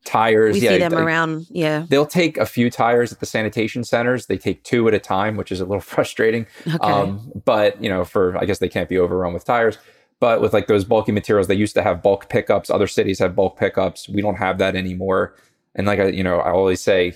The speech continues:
Speaker 1: you know, God bless the sanitation workers. They will throw a, you know,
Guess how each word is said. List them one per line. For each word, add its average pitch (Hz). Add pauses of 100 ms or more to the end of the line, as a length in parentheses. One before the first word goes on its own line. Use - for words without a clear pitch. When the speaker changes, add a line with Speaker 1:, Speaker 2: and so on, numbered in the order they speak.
(120)
Speaker 1:
you 82
know, 87
God 101
bless 98
the -
sanitation 90
workers. 90
They 92
will 95 (320)
throw 98 (140)
a, 87
you -
know, 90